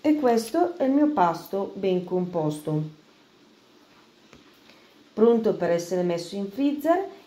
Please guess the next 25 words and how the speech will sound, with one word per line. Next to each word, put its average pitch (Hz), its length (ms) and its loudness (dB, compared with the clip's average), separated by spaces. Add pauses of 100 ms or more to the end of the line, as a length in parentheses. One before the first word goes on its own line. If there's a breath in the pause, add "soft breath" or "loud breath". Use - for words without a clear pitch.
(160 loud breath)
e 240 180 0
tirare 214 380 2
fuori 190 680 -2
la 247 160 -2
sera 185 420 0
per 247 240 -2
il 247 120 -2
giorno 208 300 0
dopo. 170 340 -2
L'indomani 175 560 0
trovo 170 240 -2
il 165 80 -4
sacchetto 165 540 -6
scongelato 151 1000 -2 (380 loud breath)
e 240 120 -6
quindi 247 260 0
è - 60 -2
pronto 233 360 2
per 247 140 -4
la 226 140 0
cottura. 165 600 -6 (1160)
Può 214 140 6
tranquillamente 208 840 0
venire 202 320 -6
cotto 226 640 0